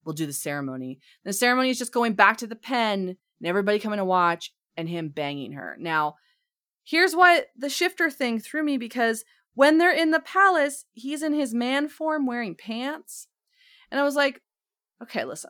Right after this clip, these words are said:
I have kids, and my kids have play sets, and they play with ponies.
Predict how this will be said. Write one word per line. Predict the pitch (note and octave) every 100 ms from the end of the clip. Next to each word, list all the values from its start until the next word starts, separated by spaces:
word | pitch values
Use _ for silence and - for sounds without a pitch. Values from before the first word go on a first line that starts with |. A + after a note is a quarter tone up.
| -
I | -
have | A4+ B4
kids, | - E3+ - - - _ _
and | A3+
my | A#3+
kids | C4+ D4+
have | A#3 -
play | -
sets, | - - - - - _ _ _
and | A#3 B3+
they |
play | C#4 D4
with | B3+ A#3
ponies. | B2+ C3 D#3+ F3+